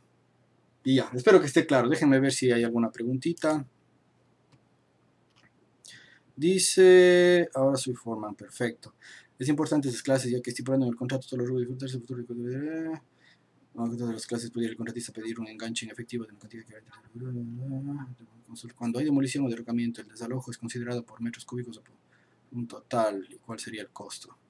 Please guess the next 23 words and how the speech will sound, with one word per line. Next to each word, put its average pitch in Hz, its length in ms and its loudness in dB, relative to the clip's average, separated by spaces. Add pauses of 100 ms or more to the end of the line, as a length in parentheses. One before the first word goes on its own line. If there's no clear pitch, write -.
(280)
Enganche, 165 480 8
papá, 127 840 4
Felipe. 123 720 -4 (580)
Este, 147 640 4
cuando 151 220 6
hay 208 60 6
una 185 80 10
demolición 165 420 8
o 160 60 6
derrocamiento, 147 680 2
la 120 120 0
pregunta 165 480 6
es, 151 340 4 (240)
¿el 135 140 2
desalojo 175 500 8
es 175 80 6
considerado 160 800 6
por 123 160 -2
metros 139 240 0
cúbicos 180 460 4
o 120 120 -4
por 110 140 -6
total? 117 580 0